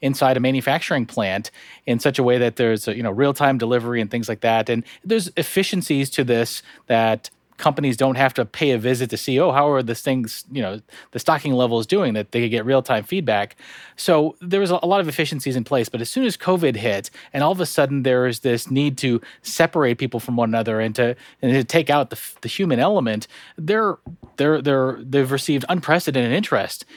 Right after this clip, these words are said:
in their product line. So I think that this has provided a ripe environment for those, those entrepreneurs and those, those innovators that were sitting on the sidelines, that all of a sudden, like, this has been their time to shine,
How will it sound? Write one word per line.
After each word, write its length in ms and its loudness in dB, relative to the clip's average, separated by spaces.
in 220 2
their 160 4
product 400 0
line. 240 -6
So 240 0
I 80 0
think 160 -2
that 140 -2
this 240 -2
has 500 0
provided 540 2
a 80 -2
ripe 280 0
environment 580 2
for 100 -2
those, 400 0
those 280 2
entrepreneurs 600 2
and 80 0
those, 240 2
those 220 -2
innovators 560 2
that 80 2
were 100 -2
sitting 220 -2
on 80 0
the 40 -2
sidelines, 600 2
that 80 -2
all 80 4
of 80 2
a 40 2
sudden, 220 0
like, 140 0
this 120 -2
has 120 -2
been 140 -2
their 120 0
time 220 0
to 40 -2
shine, 420 0